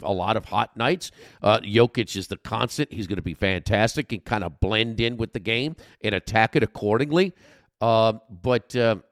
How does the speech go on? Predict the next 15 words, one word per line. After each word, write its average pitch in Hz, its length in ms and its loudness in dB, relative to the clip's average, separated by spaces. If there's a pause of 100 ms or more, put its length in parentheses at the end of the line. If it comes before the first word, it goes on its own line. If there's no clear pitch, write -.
(760)
I, 127 280 2
I 113 100 2
just 139 280 -4
wonder. 147 260 0
I 127 80 2
think - 200 -4
the 120 100 -2
Lakers 127 420 0
have 101 120 -6
shown - 160 -4
a 110 40 -2
little 98 120 -2
bit 80 160 -8
of 73 80 -14
heart. 175 500 6